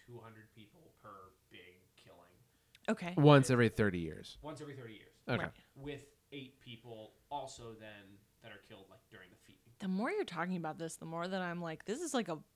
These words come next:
Speaker 2: blip. Like
Speaker 3: Yeah, it's, I was honestly expecting, like, much bigger numbers.
Speaker 2: Me too.
Speaker 1: See, so that's the thing. But don't worry, I got an interesting angle on this.
Speaker 2: This is
Speaker 1: Because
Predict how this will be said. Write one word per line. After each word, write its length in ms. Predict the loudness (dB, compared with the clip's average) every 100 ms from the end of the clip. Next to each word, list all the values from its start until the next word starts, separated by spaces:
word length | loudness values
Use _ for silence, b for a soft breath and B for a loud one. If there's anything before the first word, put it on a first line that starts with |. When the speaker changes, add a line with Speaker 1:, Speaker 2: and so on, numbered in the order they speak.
| _
Speaker 2:
blip. 460 | -4 -2 -2 -6 -12 -14 -4
Like 400 | 0 0 -2 -10 -20 _ _ _ _ B B B B B
Speaker 3:
Yeah, 280 | 8 10 10 6
it's, 220 | 2 2 -6 0
I 180 | 4
was 300 | 6 6 4 -2 -2
honestly 480 | 2 2 2 2 0
expecting, 420 | 2 -2 0 0
like, 220 | 0 -2
much 300 | 0 0 0 0
bigger 240 | 0 0
numbers. 400 | 0 -2 -2 -2
Speaker 2:
Me 140 | 0 2
too. 380 | 2 0 0 -6
Speaker 1:
See, 180 | -10 -14
so 140 | -14 -12
that's 320 | -10 -10 -14
the 100 | -14
thing. 280 | -8 -8 -8 -16 _ -12
But 260 | -12 -12
don't 160 | -14 -10
worry, 160 | -10 -10
I 40 | -10
got 80 | -12
an 60 | -12
interesting 380 | -14 -16 -16 -14 -14
angle 200 | -16 -18
on 160 | -20
this. 160 | -20 -6
Speaker 2:
This 200 | 0
is 40 |
Speaker 1:
Because 40 | 2